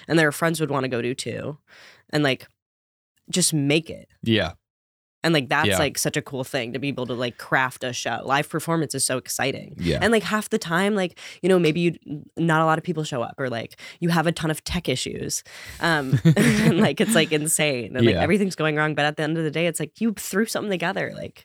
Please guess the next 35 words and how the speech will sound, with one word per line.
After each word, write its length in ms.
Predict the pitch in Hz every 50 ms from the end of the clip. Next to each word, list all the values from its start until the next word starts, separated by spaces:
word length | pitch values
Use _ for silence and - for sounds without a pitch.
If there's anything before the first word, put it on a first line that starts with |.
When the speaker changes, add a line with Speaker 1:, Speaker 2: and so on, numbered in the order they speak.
| - -
Speaker 1:
you're 100 | - 165
figuring 360 | - - 170 165 180 185 190
it 80 | 180 165
out. 200 | 147 147 156 147
Like, 180 | 139 131 - - _ -
that's 280 | - 113 - - -
cool. 340 | - - 165 156 139 113 -
And 120 | - 127 139
it's 160 | 143 - -
okay 420 | 143 139 - - 139 131 135 131
to 100 | 131 135
not 420 | 123 127 123 117 120 120 120 113 - _ _ - - -
Speaker 2:
Oh, 120 | 98 92 90
yeah. 180 | 85 78 78 78 - - - - - _ -
Speaker 1:
have 200 | - 180 165 151
a 80 | 156 156
banger 480 | 143 127 151 139 139 139 139 139 139
every 300 | 113 127 135 - 127 123
time. 480 | 117 - - 123 120 107 - 82 80 90
Speaker 2:
Yep. 260 | 98 98 95 92 - - -
Speaker 1:
You 120 | - 135
know? 180 | 135 123 117 156 - _ - - _ _ _ _ _ _ _ _ _ - - -
Speaker 2:
I 80 | 110
ran, 260 | 104 107 104 104 98
uh, 540 | 98 92 90 87 87 87 90 87 85 78 - - _ _ _ -
Two 220 | - - - 98 92
Virgins 560 | 85 90 87 87 85 90 85 80 82 82 -
with 260 | - 80 85 - - - -
David 380 | - - 82 82 82 85 80 71
Dobbins 480 | - - 71 76 69 65 67 196 98
Speaker 1:
Mm-hmm. 220 | 87 190 165 - 82 80
Speaker 2:
for 60 | - -
a 20 |
full 340 | - - - - 98 85 82
year. 460 | 82 85 85 82 85 82 80 92 98